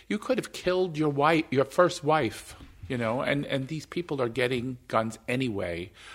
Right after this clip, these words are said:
I don't know how they get that loophole, you know what I'm saying? Uh, uh, they go to gun shows, um, and, and where these people are like, "Oh, don't worry. Here, have the gun. Just give me the money." You know,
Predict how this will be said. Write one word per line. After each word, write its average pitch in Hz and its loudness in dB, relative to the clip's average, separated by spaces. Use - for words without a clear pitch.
I - 2
don't 233 0
know 190 4
how 175 2
they 165 0
get 151 0
that - 2
loophole, 95 2
you 120 -6
know 127 0
what 127 0
I'm 135 -8
saying? 139 -4
Uh, - 4
uh, - 0
they 123 6
go 143 2
to 139 -4
gun 131 0
shows, 123 2
um, 110 2
and, 104 -2
and 104 -2
where 110 0
these 117 -6
people 120 -2
are 107 -2
like, 113 -10
"Oh, - -16
don't - -18
worry. - -16
Here, 117 -16
have 127 -12
the - -12
gun. 117 -8
Just - -12
give 135 -12
me 123 -14
the 123 -12
money." 135 -10
You 127 -2
know, 117 -2